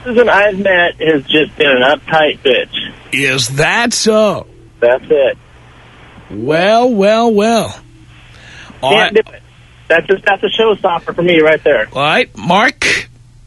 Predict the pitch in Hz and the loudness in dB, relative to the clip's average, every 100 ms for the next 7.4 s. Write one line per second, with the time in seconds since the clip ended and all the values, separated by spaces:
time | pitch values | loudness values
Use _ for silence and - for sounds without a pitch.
0 | - - - 123 135 - 165 170 151 147 | -20 -20 -10 -6 -2 0 2 2 0 0
1 | 175 175 196 220 185 143 175 151 127 135 | 0 2 4 4 4 2 2 2 0 0
2 | 170 147 110 101 - - - - - - | 0 0 -2 -6 -10 -18 -20 -20 -20 -20
3 | - - - - - - 170 240 330 330 | -20 -20 -20 -20 -20 -8 0 2 4 4
4 | 254 226 233 180 208 190 202 190 196 185 | 2 2 0 2 0 2 2 2 2 2
5 | 175 165 170 139 151 120 160 185 190 170 | 2 2 0 2 0 2 2 2 2 0
6 | - 196 185 202 160 147 160 175 226 220 | 0 2 2 2 2 0 2 2 2 2
7 | 185 180 143 | 0 0 -2